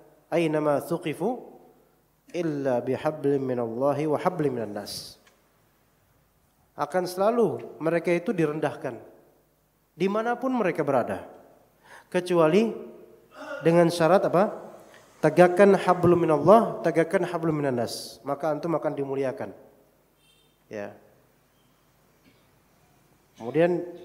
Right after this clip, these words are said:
fabainama hum ala amrihim,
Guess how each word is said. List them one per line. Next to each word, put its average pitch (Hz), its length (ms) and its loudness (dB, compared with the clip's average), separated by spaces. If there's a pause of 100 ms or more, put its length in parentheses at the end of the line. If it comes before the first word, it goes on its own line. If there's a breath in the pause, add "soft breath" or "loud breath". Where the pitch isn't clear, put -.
(3250)
fabainama 165 720 4
hum 165 240 2
ala 143 320 2
amrihim, 147 560 0